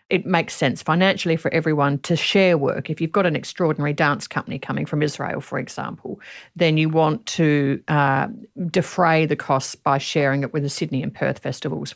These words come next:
for example. But if we are to do that, then, and it's no longer exclusive, then you're giving people less reason to get on a plane and come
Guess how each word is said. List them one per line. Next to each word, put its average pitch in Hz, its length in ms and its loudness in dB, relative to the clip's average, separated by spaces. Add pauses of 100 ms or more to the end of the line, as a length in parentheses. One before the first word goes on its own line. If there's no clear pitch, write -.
for 143 180 2
example. - 640 -4 (540)
But 165 220 4
if 202 200 -2
we 214 240 6
are 180 140 2
to 170 160 -2
do 214 300 4
that, - 380 0
then, 160 600 2 (100)
and 170 140 4
it's - 180 -2
no 190 120 6
longer 165 260 2
exclusive, 165 680 2
then 156 160 4
you're 156 260 4
giving 170 720 0 (220)
people 175 260 2
less 160 240 2
reason 165 320 0
to 147 80 -6
get 151 160 0
on 151 100 0
a 147 60 0
plane 143 380 0
and 143 160 -2
come 143 340 -2